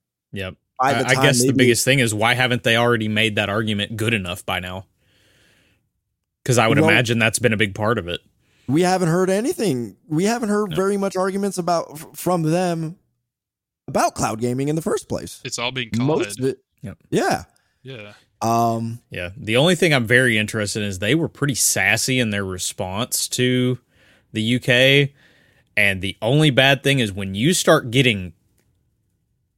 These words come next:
Speaker 1: like,
Speaker 3: Spicy.
Speaker 1: uh, when, when you start
Speaker 2: <laughs> Was that
Speaker 1: talking
Speaker 2: Xbox or
Speaker 1: that
Speaker 2: Ac-,
Speaker 1: way,
Speaker 2: uh,
Speaker 1: uh,
Speaker 2: Activision was
Speaker 1: Xbox,
Speaker 2: getting spicy?
Speaker 1: Xbox, Xbox was really
Speaker 2: Okay.
Speaker 1: spicy too.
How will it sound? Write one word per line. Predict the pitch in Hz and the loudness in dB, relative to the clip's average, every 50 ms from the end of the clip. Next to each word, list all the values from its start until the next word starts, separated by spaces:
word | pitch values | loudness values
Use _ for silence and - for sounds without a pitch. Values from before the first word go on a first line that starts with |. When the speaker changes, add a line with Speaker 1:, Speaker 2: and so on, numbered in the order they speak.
| _ _ _ _ _ | _ _ _ _ _
Speaker 1:
like, | 117 110 107 - - | -6 -6 -6 -6 -6
Speaker 3:
Spicy. | - - - _ - - - - 117 127 - - - 110 107 - _ _ _ _ _ _ _ - | -12 -20 -20 _ -20 -12 -8 -6 -4 -4 -4 -6 -8 -10 -14 -20 _ _ _ _ _ _ _ -6
Speaker 1:
uh, | 123 117 110 - - - - 202 | -4 -4 -4 -4 -6 -8 -6 -4
when, | 120 117 123 - | -2 -2 -2 -2
when | 120 131 139 147 | 0 2 4 6
you | 165 196 214 | 6 6 4
start | - - - - 180 180 175 156 - | 4 2 2 4 6 6 6 6 4
Speaker 2:
<laughs> | - | -2
Was | 139 120 | -4 -4
that | 127 - | -4 -2
Speaker 1:
talking | - - 123 135 147 - - 180 175 | 0 2 2 2 4 4 4 4 4
Speaker 2:
Xbox | 180 | 4
or | 165 | 4
Speaker 1:
that | 185 185 196 147 | 6 6 4 4
Speaker 2:
Ac-, | 139 | 4
Speaker 1:
way, | 165 175 196 208 214 214 | 6 6 6 6 6 4
Speaker 2:
uh, | 160 139 143 139 - _ _ | 4 0 -2 -4 -8 _ _
Speaker 1:
uh, | 180 220 | -2 0
Speaker 2:
Activision | - - 117 151 | 2 4 4 4
was | 160 123 117 | 4 2 2
Speaker 1:
Xbox, | 107 120 101 95 110 - - | 2 2 0 0 -2 -2 -4
Speaker 2:
getting | 107 107 92 | -4 -6 -8
spicy? | - _ - 90 85 113 139 143 101 90 | -10 _ -6 -2 2 2 2 2 2 0
Speaker 1:
Xbox, | 87 113 90 78 - - - - - - _ | -2 -4 -6 -6 -6 -6 -6 -6 -6 -4 _
Xbox | 110 113 123 - - - 117 104 - - | 0 0 0 0 -2 -2 -2 -2 -2 -4
was | 107 95 92 | -6 -4 -2
really | 104 107 98 92 | -2 -2 -2 -2
Speaker 2:
Okay. | 80 71 | -4 -2
Speaker 1:
spicy | 98 110 104 101 - 101 95 | 0 0 0 0 -2 -6 -8
too. | - - 107 98 92 87 | -6 -4 -4 -4 -4 -8